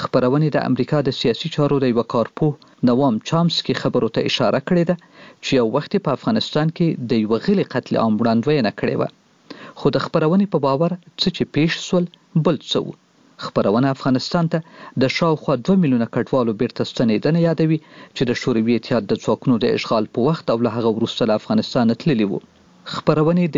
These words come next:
یوه بل امریکایي سیاستوال پاول بیرمن دا خبره راخیستې ده چې یو وخت یې ویلي وو، «عام قتلونه د هیوادونو نفوس پیښي، خو پر افغانستان تیري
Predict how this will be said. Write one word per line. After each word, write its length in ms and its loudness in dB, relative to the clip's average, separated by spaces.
یوه 180 2
بل 220 0
امریکایي 460 0
سیاستوال 600 -2
پاول 400 0
بیرمن 420 0
دا 140 0
خبره 260 0
راخیستې 500 -2
ده 60 -2
چې 160 -6
یو 60 2
وخت 180 -6
یې 160 2
ویلي 320 2
وو، 80 -4
«عام 160 2
قتلونه 400 0
د 140 0
هیوادونو 440 2
نفوس 280 -2
پیښي، 300 0
خو 160 -12
پر 140 2
افغانستان 720 0
تیري 300 2